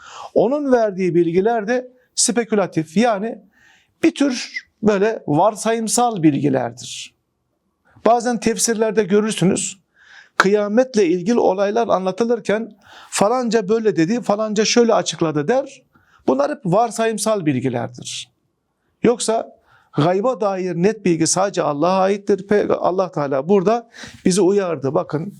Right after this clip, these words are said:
bu konu Allah'a ait bir alandır. Allah'ın vereceği bilgi var. Şimdi o bilgiyi bize veriyor Allah Teala. Bu büyük gürültü nasıl olacak?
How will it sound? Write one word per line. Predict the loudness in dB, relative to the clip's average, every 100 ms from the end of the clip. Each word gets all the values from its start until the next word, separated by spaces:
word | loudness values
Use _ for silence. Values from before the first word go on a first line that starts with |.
| -20 -20 -20 -20 _ 0
bu | 2
konu | 2 0 0 -2 0
Allah'a | 0 2 2 2
ait | 0 -2 -2 0
bir |
alandır. | 0 0 -2 -4 -6 -8 -8 -2
Allah'ın | 0 0 0
vereceği | 2 2 2 0
bilgi | 0 0 2 2
var. | 0 -4 -14 _ -20 -12 -4
Şimdi | 0 2
o | 2 2
bilgiyi | 0 0 -2
bize | 0 0
veriyor | 0 0 0
Allah | 0 -2 -4
Teala. | -6 -8 -10 -4
Bu | -2 2
büyük | 0 0
gürültü | -4 -2 2 2
nasıl | 2 0
olacak? | 0 0 -4 -6 -12